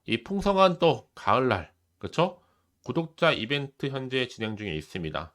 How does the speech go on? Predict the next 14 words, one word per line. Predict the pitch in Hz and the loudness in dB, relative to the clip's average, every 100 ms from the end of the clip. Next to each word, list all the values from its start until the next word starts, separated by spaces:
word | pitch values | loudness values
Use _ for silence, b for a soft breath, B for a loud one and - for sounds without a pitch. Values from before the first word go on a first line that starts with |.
| _ | _
준 | 127 | -8
교수와 | 120 117 104 | -8 -6 -4
함께 | 98 92 | -6 -6
할 | 82 82 | -6 -6
수 | - | -8
있는 | 76 139 151 | -8 -8 -8
기간 | 107 160 180 | -4 0 0
일단은요, | 143 139 135 107 156 123 73 b b b _ | -2 -2 0 0 0 0 -2 b b b _
십일월 | - 185 190 185 180 170 | -8 -2 4 6 4 2
일일부터 | 170 123 - _ _ _ _ _ _ - 113 - 127 147 160 | 0 0 -2 _ _ _ _ _ _ -8 -6 0 2 4 2
해서 | 139 160 160 | -2 0 2
십일월 | 156 - 160 160 | 0 -4 -2 -2
삼십 | 151 151 107 | -2 -4 0
말일까지인데 | 82 101 135 120 107 80 95 143 98 73 | 2 0 0 -2 -2 -2 0 2 0 -2